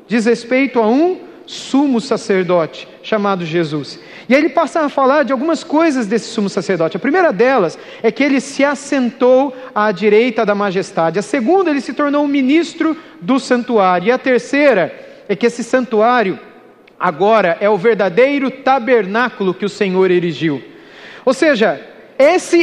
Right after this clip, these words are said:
é, é o essencial de tudo que ele tá dizendo. É o resumo do seu livro. A partir dessa introdução, o autor ao Hebreus, ele, aos Hebreus, ele passa a nos falar sobre Jesus, sobre esse sumo sacerdote. E ele mostra esses três fatores. O primeiro, mais uma vez,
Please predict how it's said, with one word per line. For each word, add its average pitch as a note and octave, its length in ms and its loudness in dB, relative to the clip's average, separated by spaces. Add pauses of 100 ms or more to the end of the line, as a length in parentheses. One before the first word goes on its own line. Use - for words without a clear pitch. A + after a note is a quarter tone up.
(120)
é, D#4 240 2
é D4+ 60 6
o D#4 80 4
essencial B3+ 1500 0
de B3+ 140 0
tudo F#4 380 2
que - 80 -4
ele B3 140 -2
tá B3+ 140 0
dizendo. E3+ 480 -2 (120)
É C4 100 4
o C#4 60 4
resumo C4 680 2
do G3 120 -2
seu F#3+ 240 0
livro. F3+ 340 0 (280)
A G#3 100 0
partir C4+ 340 2
dessa C#4 560 0
introdução, F#3 800 -2 (360)
o G#3 60 2
autor A3+ 260 2
ao D#4 120 4
Hebreus, C4+ 360 2
ele, C4+ 140 0 (220)
aos G3+ 220 0
Hebreus, A#3+ 400 2
ele B3+ 140 2
passa C#4+ 360 0
a - 20 -2
nos C#4 140 -6
falar C4+ 260 2
sobre D#4 520 -2
Jesus, C#4 400 -2
sobre - 420 -2
esse C4 160 -2
sumo C#4+ 280 -2
sacerdote. F3+ 840 -2 (520)
E G3+ 80 2
ele B3 120 2
mostra A#3+ 440 0
esses G3 220 -6
três E4+ 380 2
fatores. E3 500 -2
O F#3+ 60 -2
primeiro, C4 480 2
mais G3 240 0
uma G3+ 180 0
vez, E3+ 360 -2